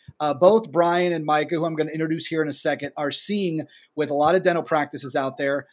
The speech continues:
Um, as you may have seen, the title of this first episode is Alleviating the Pain of Payment Pa-,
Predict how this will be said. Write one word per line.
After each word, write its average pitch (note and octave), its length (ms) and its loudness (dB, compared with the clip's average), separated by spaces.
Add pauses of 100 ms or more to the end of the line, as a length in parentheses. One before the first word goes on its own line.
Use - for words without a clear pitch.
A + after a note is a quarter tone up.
(180)
Um, D#3 200 -4
as F#3+ 240 6
you A3+ 80 -2
may G#3 140 2
have G3+ 120 0
seen, F3 460 0
the D#3 80 -6
title F3+ 440 4
of E3 160 2
this D#3+ 180 -2
first E3 340 -2
episode D3+ 560 0
is D3 140 -6
Alleviating F#3 720 0
the D3 100 -4
Pain G3 500 -4
of - 180 -8
Payment C4+ 540 -4
Pa-, F3+ 280 -2